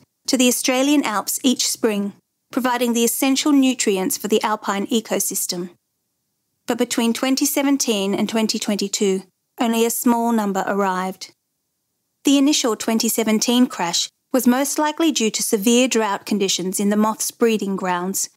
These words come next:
from which it is still recovering. After the firestorms tore through the alpine brush, leaving behind parched earth and scarce natural food supplies,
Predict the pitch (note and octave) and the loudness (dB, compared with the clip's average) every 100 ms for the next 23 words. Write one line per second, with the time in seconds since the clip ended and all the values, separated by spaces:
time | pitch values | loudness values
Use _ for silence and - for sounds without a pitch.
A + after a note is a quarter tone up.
0 | _ _ - C4 B3 B3 - A3 G#3+ - | _ _ -4 0 2 0 -2 -2 -2 -2
1 | - G#3+ F3+ F#3 G3 G3 F#3 G3 - _ | 0 0 -2 -4 -4 -2 -2 -4 -10 _
2 | _ _ _ _ _ _ - G#3+ - G#3+ | _ _ _ _ _ _ -4 -4 -4 -6
3 | - A#3 G#3+ A3 - G#3+ G3 G3+ - - | -2 0 0 0 -2 -2 -2 -2 -2 -2
4 | A#3 G#3 - G3+ G3+ G#3 G#3 G#3+ G3+ G3+ | 0 0 0 -2 0 0 -2 -2 -4 -2
5 | G#3 G3+ F#3+ - - _ - A#3+ A#3+ A#3 | -2 -2 -2 -6 -8 _ 0 2 2 2
6 | A3+ G3 G#3+ G#3 - - G#3+ A3 - - | 2 0 -2 -4 -4 -2 0 0 -2 -6
7 | A3+ G3 G3+ - _ _ - G#3+ - A#3+ | -2 0 -2 -6 _ _ 0 0 0 0
8 | G#3+ G#3 A3+ G#3+ - G#3+ G3+ - A#3+ A#3 | 0 0 -2 -2 -2 -2 -2 0 0 0
9 | G#3 - F#3+ F#3+ G3+ | -2 -4 -4 -2 -4